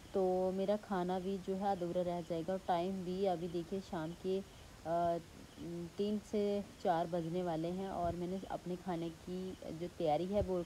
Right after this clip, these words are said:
करने शुरू कर दी थी। और चलिए अभी फटाफट से इसको काट लेते हैं, उम, फिर मैं आपको बना के भी दिखाऊंगी कि बहुत ऐसे लोग हैं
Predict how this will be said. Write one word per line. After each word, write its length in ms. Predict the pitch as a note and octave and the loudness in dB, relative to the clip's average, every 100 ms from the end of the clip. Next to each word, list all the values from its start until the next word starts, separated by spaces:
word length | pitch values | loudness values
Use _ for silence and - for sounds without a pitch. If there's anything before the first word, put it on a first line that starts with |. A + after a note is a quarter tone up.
| - | 0
करने 460 | E3 D#3+ E3 F3 - - - | 0 2 0 0 -4 -10 -2
शुरू 160 | F#3 G#3 | 2 6
कर 140 | G3+ | 4
दी 160 | F3+ F#3+ | 2 -2
थी। 220 | A3 A3+ - - - - - - | -2 -4 -8 -18 -18 -18 -12 -4
और 600 | F3 E3+ E3+ E3 E3 D#3 - - - - - | -2 0 0 2 0 -2 -6 -18 -14 -14 -6
चलिए 300 | - F#3 G#3 | 0 2 4
अभी 180 | G3+ G3+ | 4 2
फटाफट 460 | - F3 G3 G#3 G#3 | 0 0 2 0 -2
से 160 | G#3+ | 0
इसको 220 | G3+ - G3 | -2 -2 -4
काट 320 | - E3 D#3+ E3 | 0 0 -2 -4
लेते 280 | E3 E3 | -4 -4
हैं, 300 | F3+ G#3 A#3+ - - | -4 -2 -4 -8 -8
उम, 320 | F3 E3+ E3+ E3 - | -6 -4 -4 -4 0
फिर 140 | A3 | 2
मैं 140 | G3+ | 2
आपको 220 | F#3 - F#3 | 0 0 2
बना 300 | F3+ E3+ E3 | 2 2 -2
के 160 | F3+ | -2
भी 120 | F3+ | -2
दिखाऊंगी 600 | F3+ F3 E3+ D#3 D#3+ F#3+ G#3 - - - - - - - | -2 -2 -2 -2 -2 -4 -6 -16 -18 -18 -18 -18 -10 0
कि 240 | A#3 A3+ G#3 | 2 2 -4
बहुत 500 | F#3 G3 G3+ B3 C4 - - - - | 4 4 8 8 6 0 -10 -18 -4
ऐसे 340 | F#3 F#3+ - G#3 | 0 0 2 2
लोग 300 | F#3 G3 G3+ | 4 4 2
हैं 420 | F3+ F3+ F3 | -2 -2 0